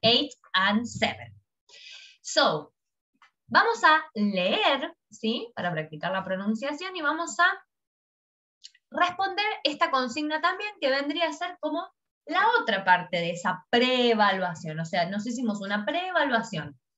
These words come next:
¿Cómo creo que estoy con new words? ¿Cómo creo que estoy con can and can't? Etcétera. Now, ya trabajé, ya hice las actividades. Ahora que ya sé cómo estoy, ¿era efectivamente como yo creía o no?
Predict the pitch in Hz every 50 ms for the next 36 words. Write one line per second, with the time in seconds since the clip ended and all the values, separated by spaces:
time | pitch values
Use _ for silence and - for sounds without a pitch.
0 | _ _ _ _ _ - 440 480 480 466 - - 302 311 320 311 294 285 254 214
1 | - - 254 269 269 214 - - 240 247 262 262 269 277 294 - _ _ _ _
2 | _ _ _ _ _ _ _ _ - 202 214 214 214 214 214 202 226 262 269 262
3 | 247 240 233 226 214 - - - 311 311 320 277 240 254 240 226 208 208 - 220
4 | 220 214 208 208 208 214 214 214 202 165 156 160 170 202 214 254 311 302 294 285
5 | 285 285 - - 185 165 165 - 160 156 151 - 156 151 147 - _ _ _ _
6 | _ - - - - - _ _ _ _ _ _ - 226 262 262 226 196 175 160
7 | 156 151 156 - _ _ _ _ _ _ - - - _ _ - - 214 214 226
8 | 233 226 226 226 214 208 233 180 147 131 - - _ _ _ - - - 190 196
9 | 202 208 208 226 214 208 202 208 202 202 202 190 190 180 160 147 135 127 151 151
10 | - - - _ _ _ - 208 220 233 247 262 - 285 - - 214 208 - -
11 | - - 349 359 359 - - - - 202 165 147 - - _ _ _ - 185 175
12 | 175 160 156 - - _ 160 147 135 131 - 151 - _ _ _ _ _ _ _
13 | _ - 440 523 440 - - 185 175 165 202 202 196 202 208 233 233 220 185 175
14 | 170 165 165 - 240 233 262 277 320 480 571 480 311 214 185 165 147 - -